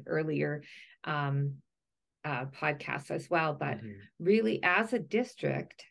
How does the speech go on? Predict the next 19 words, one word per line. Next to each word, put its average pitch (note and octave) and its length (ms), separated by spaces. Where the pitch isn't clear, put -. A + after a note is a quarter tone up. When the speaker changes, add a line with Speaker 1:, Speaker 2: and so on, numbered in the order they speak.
Speaker 1:
having E3+ 440
laid G3 360
out F3 400
those E3 260
expectations E3+ 1080
around D3 420
assessments D#3+ 680
and D3+ 140
the D3 60
data E3 340
gathering D#3 540
that D#3 120
you're D3+ 120
doing G3 720
and E3+ 240
how F#3 400
you're F3+ 260
looking E3 520
at D3 260